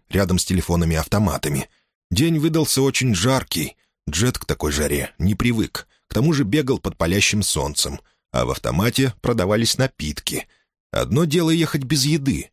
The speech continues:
совсем другое — без воды. Он где-то читал, что жажда приносит здоровью страшный вред, наносит ущерб внутренним органам, причем надолго. Нельзя начинать новую жизнь с ослабевшим и болезненным организмом.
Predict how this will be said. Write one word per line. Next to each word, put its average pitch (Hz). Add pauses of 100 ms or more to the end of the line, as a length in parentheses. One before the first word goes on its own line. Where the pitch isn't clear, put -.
(200)
совсем 85
другое — 85
без 76
воды. 73 (460)
Он 107
где-то 131
читал, 147 (200)
что 104
жажда 104
приносит 92
здоровью 101
страшный 120
вред, 80 (180)
наносит 143
ущерб 147
внутренним 113
органам, 76 (220)
причем 92 (100)
надолго. 82 (420)
Нельзя 120
начинать 131
новую 87
жизнь 90
с -
ослабевшим 87
и 87
болезненным 80
организмом. 73